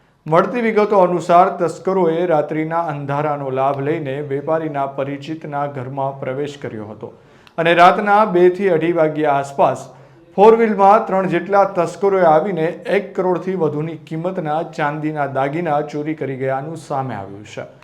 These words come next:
ચોરીની જાણ થતાં જતુલભાઈ પટેલ તાત્કાલિક ધારાસભ્ય ઉદય કાનગડને જાણ કરી હતી, જે બાદ પોલીસની ઉચ્ચ અધિકારીઓએ તરત જ ઘટના સ્થળે પહોંચી ગયા હતા. રાજકોટના ઝોન વન ડી સી પી હેતલ પટેલે ઘટના અંગે માહિતી આપતા જણાવ્યું હતું કે ફરિયાદી અતુલ લિંબાસિયા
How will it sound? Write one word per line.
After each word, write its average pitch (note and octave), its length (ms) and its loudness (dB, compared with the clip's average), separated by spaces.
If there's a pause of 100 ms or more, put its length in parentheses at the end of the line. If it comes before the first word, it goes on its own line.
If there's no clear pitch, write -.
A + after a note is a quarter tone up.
(440)
ચોરીની G3+ 400 6
જાણ A3 200 6
થતાં A3+ 360 4
જતુલભાઈ G3 580 4
પટેલ F3+ 360 -2
તાત્કાલિક E3+ 680 0
ધારાસભ્ય D3 600 -2
ઉદય D3 340 -4
કાનગડને D3 680 -4
જાણ C#3 320 -6
કરી A2 280 -12
હતી, G#2+ 280 -16 (380)
જે E3 80 2
બાદ F#3 320 6
પોલીસની F#3+ 440 0
ઉચ્ચ - 400 -10
અધિકારીઓએ D#3 800 0
તરત D#3 400 -4
જ C#3+ 160 -6
ઘટના D3 360 -6
સ્થળે C#3 300 -6
પહોંચી C3 420 -12
ગયા A2+ 220 -10
હતા. A2 260 -14 (520)
રાજકોટના G3+ 580 2
ઝોન F#3+ 240 4
વન G#3 280 2
ડી G3+ 100 -2
સી G3 160 -2
પી G3+ 140 -2
હેતલ E3+ 360 0
પટેલે F3+ 420 0
ઘટના E3 400 -2
અંગે D#3+ 200 -4
માહિતી D#3 420 -4
આપતા D3 320 -2
જણાવ્યું C#3+ 580 -2
હતું F3 220 -8
કે F3 80 -8
ફરિયાદી C#3+ 540 -6
અતુલ C3+ 260 -6
લિંબાસિયા C#3 880 -6